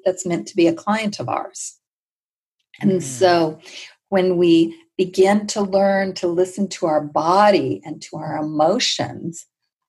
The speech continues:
Speaker 1: um, our decision-making becomes much clearer. It becomes much, um,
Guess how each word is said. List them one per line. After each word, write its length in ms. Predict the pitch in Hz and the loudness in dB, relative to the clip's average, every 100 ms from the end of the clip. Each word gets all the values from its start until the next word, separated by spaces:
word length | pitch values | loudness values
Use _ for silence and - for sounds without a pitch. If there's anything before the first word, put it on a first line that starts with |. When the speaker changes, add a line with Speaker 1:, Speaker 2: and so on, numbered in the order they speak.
| _ | _
Speaker 1:
um, 440 | - 175 165 151 - | 0 4 4 2 -2
our 140 | 175 170 | 0 0
decision-making 1600 | 165 - 165 - - 214 208 233 214 175 156 147 156 151 165 _ _ - | 0 -2 -4 -4 -8 -4 -2 0 2 2 0 -2 -2 -2 -4 _ _ -4
becomes 720 | 165 165 - 160 156 151 147 - _ _ _ _ _ - | -2 -2 -4 -2 -2 -2 -6 -20 _ _ _ _ _ -12
much 840 | 175 185 196 240 311 - - - - _ _ _ _ _ _ | -6 -2 2 2 2 0 -4 -6 -12 _ _ _ _ _ _
clearer. 840 | - - 190 190 220 262 311 - - | -14 2 4 6 6 4 4 0 -2
It 140 | 175 | -2
becomes 640 | 180 - 190 180 185 170 - _ _ _ _ - | -2 -6 -4 -2 -2 -4 -16 _ _ _ _ -10
much, 540 | 175 180 190 202 - - - | -6 0 2 0 -4 -10 -10
um, 540 | 180 170 160 160 170 | -6 -4 -2 -4 -6